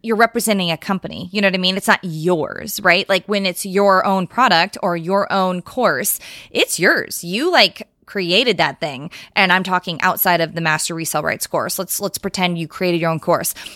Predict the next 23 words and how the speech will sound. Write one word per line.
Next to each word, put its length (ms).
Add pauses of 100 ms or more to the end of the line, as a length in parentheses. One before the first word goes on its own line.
It's 160
a 20
different 320
vibe. 500
And 440
that's, 320
there's, 360 (120)
I 100
had 100
a 60
lot 260
of 60
sticky 360
hangups 380
on 120
that, 180
like 220
not 360
feeling 340
worthy 340
of 100
the 60
money. 400